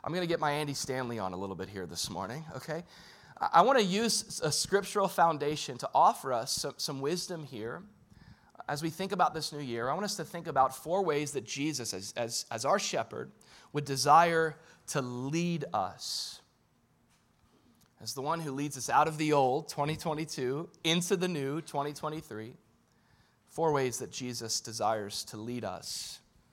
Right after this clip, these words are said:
as we enter a new year. And maybe these are things you've considered, but I, I guarantee there's maybe one or two that you haven't. So, um,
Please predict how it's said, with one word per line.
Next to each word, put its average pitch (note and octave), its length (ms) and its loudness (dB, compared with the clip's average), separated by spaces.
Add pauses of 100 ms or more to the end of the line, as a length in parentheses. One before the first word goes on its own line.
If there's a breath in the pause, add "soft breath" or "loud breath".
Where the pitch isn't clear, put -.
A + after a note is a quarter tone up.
(400 soft breath)
as A2+ 220 -6
we A#2 160 -10
enter G#2+ 440 -6 (600 soft breath)
a A#2+ 60 -8
new A2+ 180 -6
year. G2+ 280 -6
And G#2 80 -10
maybe G3+ 240 -2
these E3+ 180 -2
are D3+ 60 -2
things D3 300 -6
you've C#3 140 -8
considered, C3 560 -6 (540 soft breath)
but A2 240 -4
I, B2 60 -6
I - 20 -6
guarantee D3+ 400 -6
there's C3 180 -8
maybe F3 180 -6
one C#3+ 200 -4
or A#2+ 60 -4
two A#2 240 -10
that G2+ 100 -14
you F#2 80 -12
haven't. F#2 400 -16
So, G#2 220 -8 (680 soft breath)
um, - 160 -14